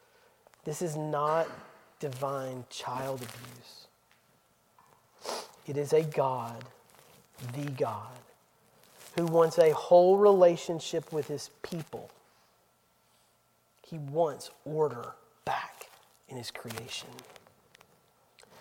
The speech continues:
but is prevented from having it until incomplete justice. You see, any sacrifice of an animal, any judgment in the exile is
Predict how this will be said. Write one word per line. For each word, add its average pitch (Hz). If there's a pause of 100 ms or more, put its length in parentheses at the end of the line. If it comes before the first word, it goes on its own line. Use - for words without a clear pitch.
(160)
but 170
is 175
prevented 180
from 165
having 160
it 131
until 143
incomplete 185
justice. - (1700)
You 165
see, 180
any 170
sacrifice 160
of 147
an 147
animal, 151 (400)
any 175
judgment 165
in 170
the 160
exile 147
is 143